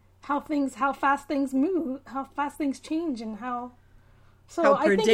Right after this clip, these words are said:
Speaker 2: predictive it
Speaker 1: fine.
Speaker 2: was?
Speaker 1: I think it's fine to stay as it is for now. I'm not, it probably needs to be. It will get refurbished, I'm sure, eventually. I'm sure it's far from a priority of things <laughs> to refurbish
Speaker 2: Yeah,
Speaker 1: at the
Speaker 2: probably.
Speaker 1: parks.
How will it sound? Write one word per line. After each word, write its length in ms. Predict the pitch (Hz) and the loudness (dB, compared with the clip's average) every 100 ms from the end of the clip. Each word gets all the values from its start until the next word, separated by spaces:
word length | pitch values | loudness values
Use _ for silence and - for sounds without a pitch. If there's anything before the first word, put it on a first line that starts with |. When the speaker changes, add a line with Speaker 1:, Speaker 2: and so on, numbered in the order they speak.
| 392 | 4
Speaker 2:
predictive 120 | 277 240 | 4 6
it 40 | |
Speaker 1:
fine. 180 | 285 302 | 6 6
Speaker 2:
was? 380 | 311 427 - - - | 2 0 -6 -12 -2
Speaker 1:
I 140 | 320 | 0
think 240 | 311 381 392 | 0 -2 -4
it's 140 | - | 0
fine 320 | 320 277 277 | 2 4 4
to 80 | 277 | 0
stay 200 | - 262 | 2 2
as 140 | 240 240 | 2 0
it 80 | |
is 140 | 240 233 | -2 -2
for 140 | 262 | -6
now. 100 | 240 285 | -2 4
I'm 60 | |
not, 120 | 339 277 | 6 6
it 160 | 233 | 2
probably 420 | - 294 285 262 | -2 -2 -2 -2
needs 280 | 233 233 208 | -6 -8 -10
to 40 | 208 | -10
be. 240 | 220 220 226 254 254 | -8 -10 -10 -10 -4
It 80 | 294 | 0
will 220 | 294 285 | 2 2
get 180 | 240 226 | 0 -6
refurbished, 480 | 220 240 220 202 | -10 -10 -12 -12
I'm 100 | 220 | -12
sure, 300 | 208 254 214 | -14 -14 -14
eventually. 360 | 202 208 208 247 | -12 -12 -10 -6
I'm 80 | 254 | -4
sure 180 | - 339 | -2 -4
it's 120 | - - - | -4 -2 8
far 240 | 269 285 | 10 10
from 180 | 277 254 | 6 2
a 60 | 226 | 0
priority 680 | 240 226 233 214 180 208 214 | -2 -2 -2 -2 -4 -8 -8
of 140 | 285 202 | -10 -4
things 260 | 247 226 | 0 0
<laughs> 80 | - | 0
to 80 | 294 | 0
refurbish 640 | 220 - 233 226 320 - | 0 -2 -2 -2 -6 -10
Speaker 2:
Yeah, 220 | 196 190 175 | -4 0 0
Speaker 1:
at 60 | |
the 40 | - | 0
Speaker 2:
probably. 440 | 196 277 - - | 2 2 2 2
Speaker 1:
parks. 400 | 320 247 247 - | 2 2 -2 -10